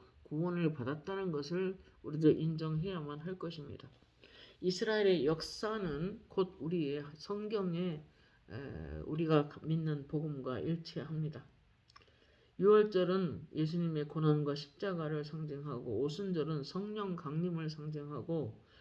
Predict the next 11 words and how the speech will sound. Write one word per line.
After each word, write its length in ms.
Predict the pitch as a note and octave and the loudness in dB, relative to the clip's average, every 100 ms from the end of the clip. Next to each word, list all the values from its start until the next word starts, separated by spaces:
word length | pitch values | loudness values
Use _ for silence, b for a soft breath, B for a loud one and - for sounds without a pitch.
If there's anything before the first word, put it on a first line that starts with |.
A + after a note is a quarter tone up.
| B B - | B B -14
초실절은 840 | - A#3 C4+ A3+ F3+ E3+ F#3 D#3+ | -6 0 0 0 0 0 0 2
예수님의 560 | B2+ D3 F3 D#3 C#3+ C3+ | 0 -2 -4 -2 -2 -4
부활을 640 | - C#3+ F3+ G3+ F#3+ F#3 F#3 B | -4 -2 -2 0 0 0 -4 B
상징하는 640 | - - F#3 E3 D3+ F#3 F#3+ | -12 -4 -2 -2 -2 0 0
것이고, 540 | C3 C3 C#3 D3+ - B B | 0 0 -4 -4 -6 B B
나팔절은 800 | C3 D#3 D#3 F#3 E3+ C#3+ D#3+ C#3 | -4 -4 -2 -2 -2 -2 -2 -4
주의 340 | - G#3 F3+ D#3 | -4 -2 -2 -2
재림을, 800 | - D3 G3+ G3 G#3+ A#3+ B3 - b b b b _ | -2 0 0 0 -2 -2 -6 -12 b b b b _
어, 80 | - C3+ | -8 -6
말씀하시는 960 | B2+ C3+ C#3 - E3+ C#3+ - D#3 F3+ E3+ - _ - | -2 -2 -2 -4 -4 -4 -4 -4 -4 -6 -14 _ -12
것입니다. 580 | C3+ - F#2 F2+ A#2 | -10 -8 -8 -8 -12